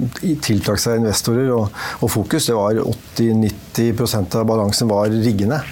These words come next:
Så hadde vi mye annet ved siden av, som, eh, brønntjenester, som vi kommer litt tilbake på, plattformboringer, operasjoner og, og engineering, ikke minst. Eh, veldig mye rundt prosjekter og engineering.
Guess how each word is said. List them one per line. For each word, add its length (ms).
Så 80
hadde 180
vi 100
mye 140
annet 200
ved 60
siden 220
av, 160
som, 360
eh, 280
brønntjenester, 540
som 100
vi 60
kommer 180
litt 100
tilbake 300
på, 240
plattformboringer, 840
operasjoner 680
og, 400
og 340
engineering, 600
ikke 160
minst. 320
Eh, 100
veldig 260
mye 220
rundt 240
prosjekter 400
og 80
engineering. 380